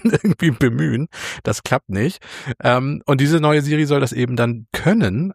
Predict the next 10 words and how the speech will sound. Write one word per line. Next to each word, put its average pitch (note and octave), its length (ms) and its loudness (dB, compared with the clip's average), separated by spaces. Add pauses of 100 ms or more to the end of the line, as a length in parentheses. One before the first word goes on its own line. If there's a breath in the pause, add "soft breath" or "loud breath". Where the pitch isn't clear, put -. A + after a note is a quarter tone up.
Ähm, A#2 400 -2
also B2 220 0
kurz - 320 0
gesagt, C3 560 -2
nicht B2+ 420 -2
mehr C3 140 0
der A#2+ 100 2
klassische A#2 460 -4
alte G2+ 200 -2
Sprachassistent, C#3+ 1000 -2